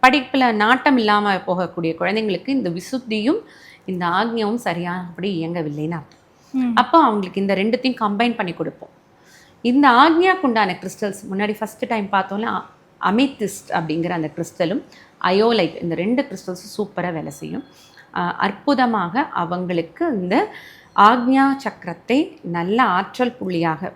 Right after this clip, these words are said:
Speaker 1: சில பேருக்கு படுத்துட்டு அது மேல வைக்க சொல்லுவேன்.
Speaker 2: ம்.
Speaker 1: ரொம்ப பெரிய கல்லா வச்சிடக்கூடாது, சின்னதா வச்சு அந்த இடத்த, அந்த ஆ-, மையப்புள்ளியை ஆக்டிவேட் பண்ணலாம்.
Speaker 2: ஓகே.
Speaker 1: இது போல பண்ணும்போது ஆக்ஞா நல்லபடியா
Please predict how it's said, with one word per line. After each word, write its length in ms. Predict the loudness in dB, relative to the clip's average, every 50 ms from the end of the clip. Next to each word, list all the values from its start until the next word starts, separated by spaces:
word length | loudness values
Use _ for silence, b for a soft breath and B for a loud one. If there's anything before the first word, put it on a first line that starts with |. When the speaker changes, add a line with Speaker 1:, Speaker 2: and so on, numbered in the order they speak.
| -14 _ _ _ _ _
Speaker 1:
சில 240 | -8 -2 0 0 0
பேருக்கு 360 | 0 2 0 0 0 -2 -6 0 0
படுத்துட்டு 520 | 2 2 0 -4 -4 -4 -4 -2 0 0
அது 160 | 0 0 0
மேல 280 | -2 -2 -2 -2 -2 -2
வைக்க 220 | -4 -6 -8 -10
சொல்லுவேன். 360 | -10 -10 -10 -10 -10 -14 -16 _ _ _ _ _ _ -4
Speaker 2:
ம். 200 | -2 -2 -2 -2 -2
Speaker 1:
ரொம்ப 200 | -2 -2 -2 0
பெரிய 300 | 0 2 2 2 2 2
கல்லா 240 | 2 0 0 0
வச்சிடக்கூடாது, 580 | -2 -2 -4 -4 -4 -4 -2 -2 -4 -4 -4 -4 -8 -12 _ _ _
சின்னதா 500 | -18 -8 -4 -2 0 0 0 2 2 2
வச்சு 240 | 2 0 -2 -2 -2
அந்த 180 | -2 0 0 -2
இடத்த, 260 | -2 -2 -2 -2 -2
அந்த 160 | 0 0 0
ஆ-, 300 | 2 2 0 0 -2 -6 B B B B B B B _ 0
மையப்புள்ளியை 600 | 2 2 4 2 2 0 0 -2 -2 -2 -2 -2 -2
ஆக்டிவேட் 400 | -4 -6 -6 -6 -6 -6 -6 -8
பண்ணலாம். 360 | -10 -10 -10 -10 -12 -14 _ -12 -12
Speaker 2:
ஓகே. 320 | -12 -12 -12 -14 -12 -6 -2
Speaker 1:
இது 160 | 0 0 2
போல 220 | 4 4 4 4 4
பண்ணும்போது 380 | 0 -2 -4 -2 -2 0 0 0 0 0
ஆக்ஞா 380 | -2 -2 -2 -2 0 0 0
நல்லபடியா 640 | 0 0 0 -2 -2 -4 -4 -4 -4 -2 -2 -2